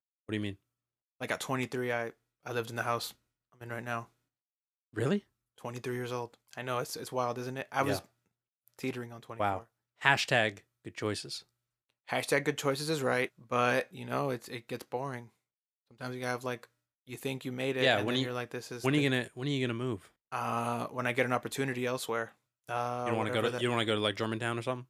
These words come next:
Speaker 2: See, uh, we thought about that. So for those who aren't in Nashville, that's a, a more posh part of town. I'm in the, I'm in Nashville, but just barely. Um,
Speaker 1: In the burbs.
Speaker 2: I'm in the burbs, and it is something we've thought about, is moving a little closer into town.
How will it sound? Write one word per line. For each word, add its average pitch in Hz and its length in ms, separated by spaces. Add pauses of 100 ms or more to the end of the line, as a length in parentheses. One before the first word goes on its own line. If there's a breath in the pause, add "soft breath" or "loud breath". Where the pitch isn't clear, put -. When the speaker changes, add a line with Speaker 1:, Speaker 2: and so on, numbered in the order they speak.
(160)
Speaker 2:
See, 202 360
uh, 147 180 (100)
we 160 200
thought 185 200
about 151 280
that. 139 280
So 156 180
for 147 140
those 147 240
who 143 100
aren't 135 180
in 131 60
Nashville, 127 340
that's 131 280
a, 127 220
a 131 60
more 131 380
posh - 520
part 123 160
of 120 80
town. 120 280
I'm 120 120
in 120 140
the, 120 220 (760)
I'm 160 180
in 180 120
Nashville, 175 720 (440)
but 117 100
just - 200
barely. 104 400 (800)
Um, 120 480 (400)
Speaker 1:
In 107 120
the 98 60
burbs. 117 540
Speaker 2:
I'm 131 140
in 139 80
the 147 60
burbs, 131 580 (140)
and 135 240
it 143 120
is 156 1120
something 165 380
we've 170 160
thought 139 220
about, 135 280
is 135 60
moving 139 240
a 135 40
little 135 160
closer 139 280
into 131 100
town. 131 360